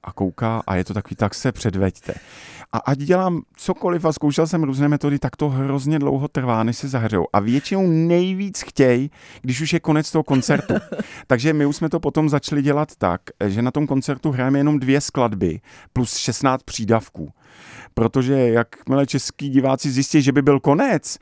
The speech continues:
Speaker 1: tak najednou zjistí, že vlastně se jim to líbilo, akorát to
Speaker 2: Aha.
Speaker 1: nedali dostatečně najevo a <laughs> začnou to dávat najevo. A, mm, bylo to pro mě překvapení, když jsem uváděl nějaké filmy, eh, třeba ve Spojených státech. U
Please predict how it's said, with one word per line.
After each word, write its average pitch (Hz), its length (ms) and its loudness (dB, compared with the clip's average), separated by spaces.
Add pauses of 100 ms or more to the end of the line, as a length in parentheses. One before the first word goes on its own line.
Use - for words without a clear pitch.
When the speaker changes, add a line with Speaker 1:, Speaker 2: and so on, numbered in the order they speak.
(120)
Speaker 1:
tak 113 140 -6
najednou 127 240 4
zjistí, 151 420 -4 (320)
že 117 140 -4
vlastně 160 540 -4
se - 180 0
jim 147 120 4
to 196 120 4
líbilo, 156 640 4
akorát 143 300 0
to - 200 -2
Speaker 2:
Aha. 135 100 4
Speaker 1:
nedali 135 280 4
dostatečně 156 560 0
najevo 131 360 4
a 127 40 0
<laughs> - 20 -10
začnou 143 400 -8
to - 140 -8
dávat 156 380 0 (340)
najevo. 123 340 2 (400)
A, 95 160 2
mm, 98 60 0 (400)
bylo 135 200 2
to 190 100 -2
pro 175 140 0
mě 180 100 2
překvapení, 151 720 -2 (520)
když 101 440 -4
jsem 147 520 2 (240)
uváděl 117 400 2
nějaké 127 320 -2
filmy, 127 500 2
eh, 85 160 0
třeba 127 200 -2
ve 127 100 0
Spojených 113 400 2
státech. 82 640 -2 (840)
U 120 80 4